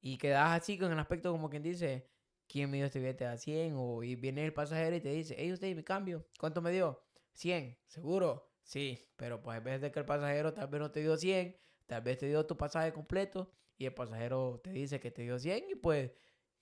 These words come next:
ahí no queda de otra que no vas a alegar tampoco y no quedar el cambio. Sí, sí o sí. Hay ve-, ya, ya venís vos y las cuentas no te dan, como quien dice, "Me fui en un vuelto". Ya valió.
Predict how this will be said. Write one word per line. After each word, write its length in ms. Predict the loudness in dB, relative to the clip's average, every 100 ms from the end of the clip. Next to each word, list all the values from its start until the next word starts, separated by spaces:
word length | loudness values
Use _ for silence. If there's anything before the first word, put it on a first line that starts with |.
| _ _ _ -12
ahí 240 | -4 -2
no 140 | -2 2
queda 180 | 6 6
de 80 | 6
otra 180 | 2
que 100 | 0
no 160 | 2 6
vas 100 | 6
a 40 |
alegar 340 | 8 8 6 4
tampoco 400 | 2 0 0 0
y 60 |
no 120 | -2 0
quedar 300 | 2 2 2
el 80 | 4
cambio. 400 | 4 2 -8 -12 _ _ -8
Sí, 320 | -4 0 0
sí 180 | 2 0
o 80 | 0
sí. 280 | -2 -6 -10 _ _ -12
Hay 200 | -4 -2
ve-, 240 | 0 0
ya, 180 | 2 2
ya 100 | 2
venís 320 | 0 0 0
vos 280 | 4 6 6
y 280 | 4 0 -6 -6
las 160 | -8 -4
cuentas 340 | -4 0 2
no 120 | 2
te 100 | 4
dan, 240 | 6 6 2
como 180 | -2 -2
quien 160 | -2
dice, 400 | -4 -2 -4 -6 _ _ _
"Me 160 | -4 -4
fui 160 | -2 -2
en 80 |
un 140 | 0 0
vuelto". 420 | -2 -2 -10 -14 _ _ _ _ _ _ _
Ya 220 | -4 0
valió. 480 | 2 6 6 6 0